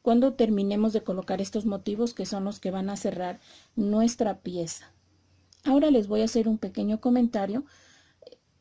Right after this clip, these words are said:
Alguna chica en el grupo estaba comentando y me mandó un mensaje que no le gustó la blusa, que está muy fea,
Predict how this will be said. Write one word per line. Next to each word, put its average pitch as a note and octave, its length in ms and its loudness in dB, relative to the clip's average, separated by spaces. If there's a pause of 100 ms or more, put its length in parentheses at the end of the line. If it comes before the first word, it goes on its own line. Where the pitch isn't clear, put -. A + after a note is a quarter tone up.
Alguna A#3+ 460 4
chica A3+ 440 0
en G3+ 140 0
el F#3+ 160 -4
grupo G#3+ 240 -2
estaba A3+ 240 2
comentando G3+ 840 -2 (180)
y G#3+ 140 -2
me G3 100 0
mandó G3 280 -2
un G#3+ 100 2
mensaje A3+ 600 4 (680)
que G#3 140 0
no G#3 140 4
le G#3 120 4
gustó G#3+ 260 0
la G#3 120 2
blusa, G#3+ 320 -2
que A3 80 -8
está F#3+ 200 -6
muy G3+ 160 0
fea, D4+ 300 4